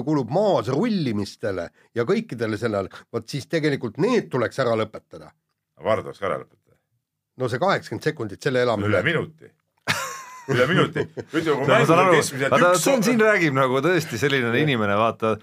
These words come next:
Speaker 3: vaata, on, Jaan, mingid inimesed, me oleme
Speaker 1: Jah.
Speaker 3: sinuga lihtsad inimesed, on ju.
Speaker 1: Jah.
Speaker 3: Sellised, noh, no ütleme, elame rahulikult omas tempos, on ju. Aga siin on inimene, kellel nagu iga sekund elus on arvel põhimõtteliselt.
Speaker 2: Absoluutselt.
Speaker 3: Ja vot seda, et nüüd üks jalgpallimäng kestab kaheksakümmend sekundit, mõtle, mida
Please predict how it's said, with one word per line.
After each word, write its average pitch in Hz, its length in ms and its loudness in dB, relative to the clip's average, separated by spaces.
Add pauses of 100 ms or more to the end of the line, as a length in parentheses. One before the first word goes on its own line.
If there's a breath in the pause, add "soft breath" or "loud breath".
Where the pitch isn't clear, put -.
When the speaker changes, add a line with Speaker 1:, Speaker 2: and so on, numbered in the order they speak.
(140)
Speaker 3:
vaata, 151 300 2
on, 147 100 -2
Jaan, 143 240 2
mingid 120 240 -2
inimesed, 123 320 -2
me 156 80 2
oleme 147 160 2
Speaker 1:
Jah. 143 80 0
Speaker 3:
sinuga 139 220 0
lihtsad 156 260 -6
inimesed, 85 400 -6
on 101 80 -2
ju. 117 80 0
Speaker 1:
Jah. 117 80 -4 (400 soft breath)
Speaker 3:
Sellised, 107 320 -2
noh, 113 160 0 (560 soft breath)
no 160 220 -2
ütleme, 127 340 -2
elame 139 400 2
rahulikult 147 580 0
omas 143 220 0
tempos, 160 400 -2
on 110 140 0
ju. 101 80 -2 (240 soft breath)
Aga 117 100 0
siin 214 160 2
on 160 80 4
inimene, 147 420 2
kellel 120 220 0
nagu 127 160 -2
iga 156 240 0
sekund 120 480 -2
elus 135 240 0
on 98 80 0
arvel 113 400 2
põhimõtteliselt. 95 720 -4
Speaker 2:
Absoluutselt. - 240 -14
Speaker 3:
Ja 110 80 0
vot 139 160 -2
seda, 226 220 4 (100)
et 113 100 -2
nüüd 123 200 -2
üks 165 160 -8
jalgpallimäng 147 580 0
kestab 120 320 -4
kaheksakümmend 104 560 0
sekundit, 143 400 -4
mõtle, 143 320 -2
mida 107 220 0